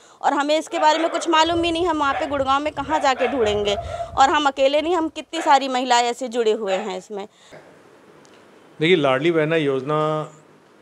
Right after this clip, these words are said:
Speaker 2: जो मध्य प्रदेश शासन ने शुरू की है, अ, इस योजना के तहत हम किसी भी आवेदक से जब भी उनका पंजीकरण कराया गया था, तो हम किसी भी हितग्राही से, अ, कोई बैंक अकाउंट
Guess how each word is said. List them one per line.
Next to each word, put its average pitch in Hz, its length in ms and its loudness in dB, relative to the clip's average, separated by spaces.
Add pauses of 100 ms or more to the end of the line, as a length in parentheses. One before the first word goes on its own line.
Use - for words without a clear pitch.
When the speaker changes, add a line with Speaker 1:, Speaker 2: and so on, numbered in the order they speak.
(300)
Speaker 2:
जो 127 120 -8
मध्य 135 120 -4
प्रदेश 135 260 -2
शासन 127 300 -2
ने 143 100 -2
शुरू 127 300 -4
की 113 180 -8
है, 123 300 -8 (600)
अ, 123 140 -2
इस 143 240 -2
योजना 147 260 2
के 165 140 0
तहत 165 340 0
हम 151 260 -2
किसी 143 300 -4
भी 165 400 0 (200)
आवेदक 123 360 -2
से 156 100 -6
जब 120 200 -6
भी 143 80 -4
उनका 143 220 -2
पंजीकरण 127 500 -4
कराया 113 280 -4
गया 104 180 -6
था, 123 160 -10
तो 165 160 -6
हम 127 240 -4
किसी - 380 -6
भी 156 380 0 (420)
हितग्राही 117 420 0
से, 165 480 -2
अ, 127 120 -4
कोई 143 320 0
बैंक 131 340 -4
अकाउंट 143 420 -4